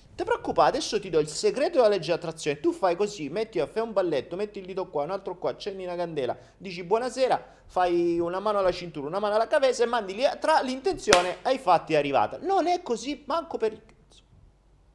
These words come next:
Ok? Ho abbassato l'ultima parola così poi YouTube non dice che non è adatto a, agli inserzionisti. <laughs> Ok? Non funziona così. Non esiste il balletto per l'intenzione, non esiste il coso per l'intenzione, esiste la-,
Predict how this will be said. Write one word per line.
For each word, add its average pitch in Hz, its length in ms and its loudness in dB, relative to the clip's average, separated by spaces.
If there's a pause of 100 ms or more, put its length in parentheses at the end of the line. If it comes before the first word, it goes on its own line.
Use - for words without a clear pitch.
(800)
Ok? 170 300 -10 (1300)
Ho 117 40 -6
abbassato 127 500 -2
l'ultima 151 360 -4
parola 151 300 4
così 131 200 -8
poi 143 160 -4
YouTube 131 360 -8
non 120 160 -6
dice 127 240 -8
che 120 80 -4
non 127 160 -8
è - 20 -6
adatto 123 440 -2
a, 98 320 0
agli 107 160 -4
inserzionisti. 104 760 -12 (1500)
<laughs> - 640 -14 (840)
Ok? 208 140 -4
Non 339 220 -4
funziona 247 560 -2
così. 104 340 -14 (520)
Non 285 200 -2
esiste 247 380 -4
il 139 80 -2
balletto 123 640 0
per 123 240 -4
l'intenzione, 120 680 -6
non 151 140 -6
esiste 143 380 -12
il 104 80 -14
coso 113 160 -8
per 104 80 -8
l'intenzione, 113 400 -12
esiste - 260 -18
la-, - 80 -20